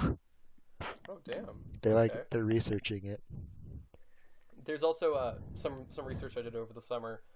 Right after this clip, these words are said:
Speaker 1: uh, led me to reading about, uh, a new form of just kind of healthcare specifically geared towards cancer is, uh,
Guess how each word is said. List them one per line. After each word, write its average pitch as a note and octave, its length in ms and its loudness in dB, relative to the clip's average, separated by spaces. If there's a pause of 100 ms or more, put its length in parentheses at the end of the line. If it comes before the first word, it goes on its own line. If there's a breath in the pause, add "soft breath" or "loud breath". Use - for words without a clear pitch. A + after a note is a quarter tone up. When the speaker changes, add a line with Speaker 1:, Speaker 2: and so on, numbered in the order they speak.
(460)
Speaker 1:
uh, A2+ 160 0
led A2+ 180 -2
me A2+ 100 -8
to A#2+ 120 -10
reading A2+ 240 -8
about, G#2+ 360 -4 (600)
uh, A2 180 -4 (220)
a B2 80 -4
new A#2+ 360 -8 (100)
form A#2+ 220 -2
of G#2+ 140 -8 (1300)
just - 200 -14
kind - 120 -6
of A2 60 -6 (240)
healthcare G#2+ 560 -8 (100)
specifically A#2+ 680 -6
geared A#2 260 -6
towards G#2+ 300 -6
cancer A2 540 -8
is, G#2+ 200 -8
uh, G#2 180 -4